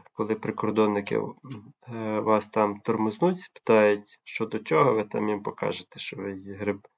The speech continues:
квитків там на Смоль-, купляли заздалегідь, квитків з-, не було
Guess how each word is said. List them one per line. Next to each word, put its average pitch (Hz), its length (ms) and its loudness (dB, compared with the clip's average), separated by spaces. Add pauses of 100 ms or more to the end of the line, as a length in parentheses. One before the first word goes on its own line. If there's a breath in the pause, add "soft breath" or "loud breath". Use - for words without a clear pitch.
(160)
квитків 107 520 -2
там 101 200 2
на 98 140 -2
Смоль-, 107 480 0
купляли 101 420 0
заздалегідь, 117 600 -4
квитків 107 520 -2 (420)
з-, 104 220 -6
не 101 160 -2
було 165 400 4